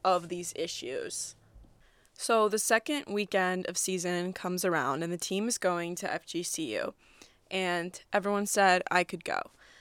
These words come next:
So obviously I'm looking forward to it. I want to be <laughs> involved with my team. So we get aboard the plane, we take off for Fort Myers, Florida, and as the plane's landing, I don't really, again, remember much,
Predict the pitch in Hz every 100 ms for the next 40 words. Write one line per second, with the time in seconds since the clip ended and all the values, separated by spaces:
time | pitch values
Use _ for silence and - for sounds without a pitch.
0 | _ _ _ - 185 180 175 170 - -
1 | 208 285 294 277 254 208 - 226 220 190
2 | 175 180 - 185 180 190 254 - _ -
3 | 185 185 190 180 190 202 226 180 202 180
4 | 196 185 180 180 190 170 175 214 247 -
5 | 175 170 170 170 175 - - _ - 190
6 | 185 196 196 - - 277 262 262 262 277
7 | - 190 180 - 190 202 185 - - 175
8 | 175 - 165 - 185 190 196 - - 185
9 | 175 170 165 185 - - _ _ - 196
10 | 185 175 151 185 - _ _ _ 214 208
11 | 247 - 226 - 220 214 202 196 190 185
12 | 180 185 185 208 - 208 226 233 - 233
13 | 240 240 233 226 220 220 214 208 196 208
14 | 196 190 247 320 -